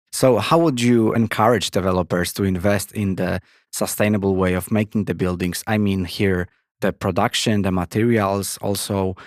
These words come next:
making the designers to design in, in such a sustainable way, because you've mentioned about adding this one more floor if you build sustainably. So I can imagine that it can be a benefit for the developer, but are the developers aware of that, that it might be a good business case for them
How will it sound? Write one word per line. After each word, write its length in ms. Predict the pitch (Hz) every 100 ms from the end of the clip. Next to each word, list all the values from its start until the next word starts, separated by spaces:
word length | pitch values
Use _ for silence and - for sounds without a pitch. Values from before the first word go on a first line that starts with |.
| - -
making 460 | 101 101 98 101 95
the 120 | 98
designers 580 | 101 90 147 160 98 -
to 260 | 107 95 92
design 460 | 104 90 92 92
in, 220 | 95 95
in 180 | 95 107
such 240 | 98 98 98
a 60 |
sustainable 640 | - 95 - 95 92 92
way, 180 | 110 113
because 300 | 98 107 -
you've 120 | 104
mentioned 360 | 110 120 - 117
about 200 | 104 101 113
adding 220 | 110 101
this 180 | 101 113
one 160 | 104
more 140 | 101 101
floor 360 | - 110 185 _ _ _
if 180 | 151 -
you 60 | 123
build 200 | 110 107
sustainably. 640 | - 110 - 104 120 160
So 160 | - 123
I 80 | 113
can 160 | 123
imagine 340 | 113 110 117 117
that 180 | 107
it 140 | 127 -
can 220 | 120 107
be 260 | 104 98 - _ -
a 80 | 110
benefit 480 | 147 156 117 98 -
for 140 | 101
the 200 | 98 87
developer, 600 | 107 98 123 98 104 95
but 240 | 104 104 - - _ -
are 160 | 131 143
the 120 | 131
developers 520 | 123 123 110 117 -
aware 260 | 113 113 139
of 160 | 107 -
that, 220 | 98 101
that 180 | 104 -
it 300 | 117 - 120
might 280 | 120 127
be 140 | 113 117
a 80 | 113
good 200 | 110 104
business 340 | 120 113 107
case 280 | - 131 135
for 160 | - 107
them 280 | 104 101